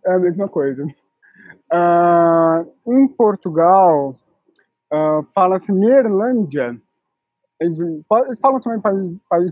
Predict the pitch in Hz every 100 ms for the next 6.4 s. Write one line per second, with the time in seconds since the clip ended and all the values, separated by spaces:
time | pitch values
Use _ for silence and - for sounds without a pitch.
0 | 139 160 202 214 - 156 151 170 180 185
1 | 180 - 196 190 196 180 156 170 196 262
2 | 262 _ _ _ _ - 190 208 202 196
3 | 196 196 214 196 226 226 202 233 254 208
4 | 180 160 170 220 202 156 - _ _ _
5 | _ _ 143 202 214 208 208 208 202 202
6 | 196 190 185 180